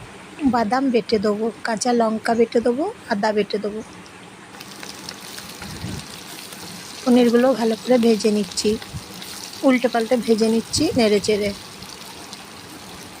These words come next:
রুটির সঙ্গে তারপরে বেটে নিয়েছি মশলা, রুটির সঙ্গে পরোটার সঙ্গে খুব সুন্দর খেতে হয়েছে। নেড়ে চেড়ে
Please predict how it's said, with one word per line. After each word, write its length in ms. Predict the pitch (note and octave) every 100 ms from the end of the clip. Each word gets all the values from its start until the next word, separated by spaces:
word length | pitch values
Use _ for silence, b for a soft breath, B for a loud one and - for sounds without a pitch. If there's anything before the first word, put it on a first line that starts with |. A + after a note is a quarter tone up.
| - - - - - - - - - - - - - - - - - B B B -
রুটির 340 | C4 B3+ C#4+
সঙ্গে 540 | C4+ C#4 C4 C4+ D4+ G#4+ - - - - - - -
তারপরে 480 | - A#3+ A#3+ C4 D#4+ F#4
বেটে 320 | B3+ B3+ B3+
নিয়েছি 380 | B3 B3 A#3+ C#4+
মশলা, 540 | C4 A3+ - G3+ G#3+ G#3 - - - - - - - - - - -
রুটির 340 | C4 B3+ -
সঙ্গে 380 | B3+ C4 B3+ C4
পরোটার 440 | C4 A#3+ A#3 B3 A#3+
সঙ্গে 460 | - B3 B3+ D4+ E4
খুব 120 | C#4 -
সুন্দর 420 | A#3+ A3+ A3+ C4 -
খেতে 420 | - A3+ - C4 - - - - - - - - -
হয়েছে। 520 | A#3+ A#3 G#3+ G#3+ A#3 B3 - - - - - - - - - - - B3+
নেড়ে 240 | A#3+ A#3
চেড়ে 400 | - A#3+ C4+ F#4+